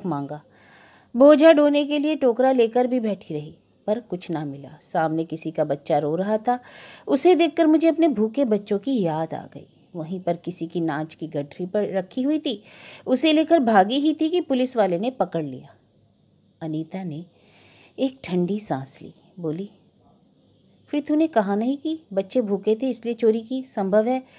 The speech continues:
इस बात से मजिस्ट्रेट कम सजा देता।" "हम गरीबों की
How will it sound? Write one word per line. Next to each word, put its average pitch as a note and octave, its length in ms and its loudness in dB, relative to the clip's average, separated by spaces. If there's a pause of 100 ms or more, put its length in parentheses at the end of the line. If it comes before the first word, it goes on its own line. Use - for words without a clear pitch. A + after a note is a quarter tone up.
(260)
इस B3+ 180 -2
बात A#3+ 240 6
से B3+ 140 0
मजिस्ट्रेट A3 680 0 (160)
कम G3 140 -2
सजा G#3 320 0
देता।" A3 320 -2 (1200)
"हम A3+ 160 -4
गरीबों G3 400 2
की A3+ 180 -6